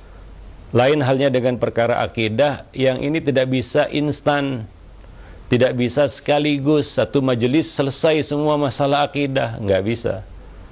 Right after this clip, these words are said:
Ya, selesai tauhidnya, selesai imannya, nggak bisa.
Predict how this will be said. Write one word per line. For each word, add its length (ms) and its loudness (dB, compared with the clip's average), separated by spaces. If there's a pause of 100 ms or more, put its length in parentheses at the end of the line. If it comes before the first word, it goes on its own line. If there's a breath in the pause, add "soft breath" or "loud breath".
(380 loud breath)
Ya, 160 2
selesai 480 2
tauhidnya, 800 0
selesai 500 2
imannya, 640 0
nggak 160 2
bisa. 480 -2